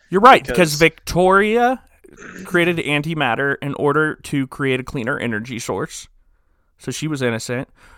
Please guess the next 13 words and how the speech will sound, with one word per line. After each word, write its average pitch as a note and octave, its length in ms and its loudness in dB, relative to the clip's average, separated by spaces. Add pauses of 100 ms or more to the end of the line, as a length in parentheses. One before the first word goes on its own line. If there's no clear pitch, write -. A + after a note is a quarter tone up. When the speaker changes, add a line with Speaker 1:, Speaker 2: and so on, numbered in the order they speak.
(120)
Speaker 1:
Robert D#3+ 340 4
Langdon E3 440 0
was D#3+ 160 -2
an E3+ 180 -10
atheist D3+ 720 -6 (160)
who C3+ 400 -2 (180)
was C3 160 -8
still - 460 -2
an A3 100 0
atheist F#3 560 -4
at F3+ 140 -2
the E3 260 -4
end, A#2 260 -2